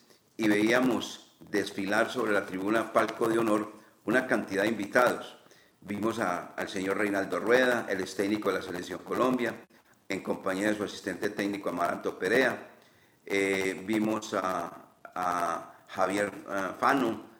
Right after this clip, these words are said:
vimos a Javier Macherano, el técnico de la Selección Argentina. Estuvo la ministra del Deporte, María Isabel Urrutia, invitada especial, estuvo un ratico nada más y después la señora se fue. Y eso sí estaba lleno,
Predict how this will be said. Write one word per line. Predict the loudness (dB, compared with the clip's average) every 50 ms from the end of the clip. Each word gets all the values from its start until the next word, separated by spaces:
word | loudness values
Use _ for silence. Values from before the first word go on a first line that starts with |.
| _ _ -4
vimos | 0 0 2 2 2 0 0
a | -2 0 0 0 -2 -2
Javier | 0 0 2 2 2 2
Macherano, | 2 0 -2 0 0 2 4 4 4 4 2
el | 0 -2 0
técnico | 0 0 0 0 0 0
de | 0
la | 0 0
Selección | -2 -4 -6 -8 -6 -4 -2 -2
Argentina. | -2 -2 -4 -6 -10 -8 -2 0 2 2 2 2 0 -2 -8 -16 -20 -20 -20 -20 -20 _ _ _ -8
Estuvo | -4 -4 -4 -4 -4 -2 2 4 4 6 6 6 6 6 6 4 4
la | 2 2
ministra | 0 0 -2 -2 2 4 4
del | 4 4 2
Deporte, | 0 -4 0 2 4 4 4 4 0 -2
María | -2 -2 -4 -6 -6
Isabel | -6 -4 -4 -2 -2 -2 -4
Urrutia, | -2 2 4 4 4 4 2 -2 -2 -2 -6 -12 -18 -20 -20 _ -6
invitada | -4 -4 -2 -4 -2 0 2 4 4 4
especial, | 2 0 -4 -2 0 2 2 2
estuvo | 2 2 0 0
un | 2
ratico | 0 0 0 -2 -6 -4 -2 0
nada | 0 0 0
más | 0 -2 -2
y |
después | -4 -6 -4 -2 0
la | 0 0
señora | 0 0 0 0 -2 -2
se | -2 -4 -6
fue. | -4 -2 -2 -2 -2 -4 -10 -16 -20 -20 -20 -20 -20 _ _ _ _ _ _
Y | 2 4 4
eso | 4 4 2
sí | 0 0 0
estaba | 0 0 2 2 4 4 4 2
lleno, | 2 0 0 0 0 -2 -4 -8 -16 -20